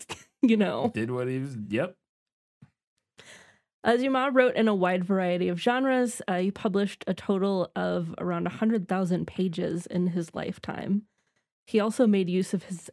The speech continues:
Speaker 1: uh, like, worldly experience. He wrote travel books after taking journeys, and he often worked with collaborators such as the fencing master Augustin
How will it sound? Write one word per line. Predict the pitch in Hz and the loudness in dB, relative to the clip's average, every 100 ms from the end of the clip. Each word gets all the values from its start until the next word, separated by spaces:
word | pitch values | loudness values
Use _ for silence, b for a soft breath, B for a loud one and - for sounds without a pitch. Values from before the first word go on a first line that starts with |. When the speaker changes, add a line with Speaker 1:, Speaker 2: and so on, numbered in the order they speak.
| - | -4
Speaker 1:
uh, | 180 170 | -2 0
like, | 175 - | -2 -2
worldly | 180 175 175 196 | 0 0 2 2
experience. | 196 - 226 226 247 269 269 - | 2 -2 -2 0 2 0 -2 0
He | 208 | 2
wrote | 175 - | 2 0
travel | - 240 240 233 | -4 -2 2 2
books | 233 226 - | 2 0 -2
after | 165 175 175 | -4 -2 -4
taking | 170 147 175 180 | -4 -4 -4 -2
journeys, | 214 220 214 202 202 - B B B | 2 4 4 4 0 -4 B B B
and | 190 180 185 | 0 0 2
he | 202 | 2
often | 170 - 185 | 0 0 0
worked | 170 170 - | 0 -4 -6
with | 180 - | -6 -4
collaborators | 196 185 180 180 175 175 175 175 180 - | -2 0 0 0 0 0 0 0 -2 -8
such | - 180 180 | -6 -4 -2
as | 160 | -4
the | 175 | -6
fencing | - 175 175 180 170 | -4 -2 0 0 0
master | 165 165 - 170 - | -2 -6 -4 -4 -4
Augustin | 170 175 165 - - 196 180 | -6 -6 -10 -10 -6 -2 0